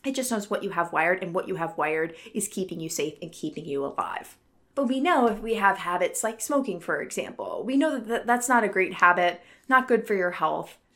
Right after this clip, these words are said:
but it's what we have wired as a habit. So smokers might feel an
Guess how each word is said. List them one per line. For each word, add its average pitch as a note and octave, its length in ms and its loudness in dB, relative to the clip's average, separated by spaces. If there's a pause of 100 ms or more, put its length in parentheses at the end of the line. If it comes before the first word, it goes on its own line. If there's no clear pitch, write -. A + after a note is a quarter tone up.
(340)
but A#3 140 4
it's A3 120 0
what - 120 -4
we G#3+ 60 0
have G3 180 -2
wired E3+ 240 2
as D#3+ 100 -6
a D3 40 -6
habit. - 380 -4
So F3 440 0 (320)
smokers G#3+ 520 -6
might F3+ 140 -14
feel F3 160 -4
an E3 140 -10